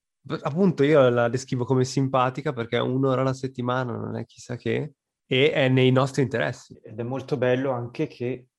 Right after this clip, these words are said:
Speaker 2: ognuno faccia poi quello che, eh, è il suo di obiettivo.
Speaker 1: Sì, sì, sì, non deve
Speaker 2: Perché
Speaker 1: rendere conto a nessuno, se non per l'orario.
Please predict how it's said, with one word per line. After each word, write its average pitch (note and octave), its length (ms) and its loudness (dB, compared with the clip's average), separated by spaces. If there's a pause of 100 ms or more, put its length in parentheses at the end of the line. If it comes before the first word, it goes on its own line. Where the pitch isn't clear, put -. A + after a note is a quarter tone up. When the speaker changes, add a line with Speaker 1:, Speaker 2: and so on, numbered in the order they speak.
Speaker 2:
ognuno C3+ 360 -2
faccia C3+ 440 -6
poi D3 280 -6 (140)
quello B2+ 520 -4
che, A#2+ 420 -6
eh, - 280 -18
è - 80 -6
il G#2+ 80 -6
suo E3+ 280 0
di A2 100 -4
obiettivo. A2+ 420 -6 (100)
Speaker 1:
Sì, - 180 -8
sì, A3 120 -4
sì, G#3+ 140 -2
non B2+ 160 2
deve B2 180 4
Speaker 2:
Perché B2+ 140 4
Speaker 1:
rendere B2+ 240 2
conto C3 320 0
a B2 40 2
nessuno, C3 640 -2
se C#3 140 -2
non C3+ 180 4
per C3+ 140 0
l'orario. C3 600 -2